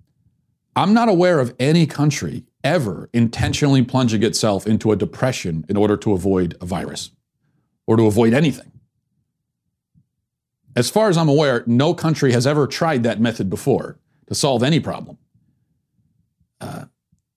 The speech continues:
I think probably we shouldn't be the first. Now, you've probably heard this by now, but when weighing these matters, um, I keep thinking about, a lot of people have thought about this quote,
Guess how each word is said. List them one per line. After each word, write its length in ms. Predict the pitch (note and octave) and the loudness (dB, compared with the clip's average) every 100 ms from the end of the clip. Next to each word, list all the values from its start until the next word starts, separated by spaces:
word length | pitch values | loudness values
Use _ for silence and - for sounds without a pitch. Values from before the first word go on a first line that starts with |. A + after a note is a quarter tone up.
| _ | _
I 120 | A#2 | -2
think 240 | A#2 D#3+ - | 2 0 0
probably 400 | D#3 D#3 C#3 B2 | -2 0 2 4
we 120 | A#2 | 2
shouldn't 340 | - C#3+ A#2 | 2 2 4
be 100 | B2 | 2
the 80 | G#2+ | 2
first. 460 | - F#2 - - - _ _ _ _ _ _ _ _ _ _ _ _ _ _ _ | -2 -6 -8 -16 -20 _ _ _ _ _ _ _ _ _ _ _ _ _ _ _
Now, 100 | - | -2
you've 180 | C#3 C#3 | 0 2
probably 240 | G3+ G3 C#3+ | 0 2 2
heard 160 | D3 | 2
this 160 | C3+ C3+ | 0 0
by 180 | B2 A#2 | 0 2
now, 460 | A#2 A#2 G2+ - - | 2 0 -2 -4 -4
but 240 | A#2+ A2 - | -2 -2 0
when 240 | A#2+ A#2 | 2 4
weighing 340 | A#2+ C3+ B2+ | 4 4 4
these 220 | A#2 A2+ G2+ | 4 2 2
matters, 560 | A2+ A#2 F#2+ F2 - _ - | 0 0 -2 -4 -10 _ -8
um, 420 | F#2+ F#2+ F2+ F2 _ _ _ _ _ _ _ _ _ _ _ - | -4 -4 -4 -8 _ _ _ _ _ _ _ _ _ _ _ -4
I 160 | A#2 | -2
keep 180 | A#2+ B2 | 0 -2
thinking 220 | - G2+ | -2 -4
about, 140 | G#2 G2 | -2 0
a 0 | |
lot 160 | A2+ | 0
of 80 | A#2+ | -2
people 260 | G2+ F2 F2 | -4 -4 -6
have 80 | E2 _ | -8 _
thought 160 | - F#2+ | -4 -2
about 200 | F#2 E2+ | -2 -2
this 120 | F2+ | -4
quote, 400 | - G2 E2 - | -4 -4 -4 -8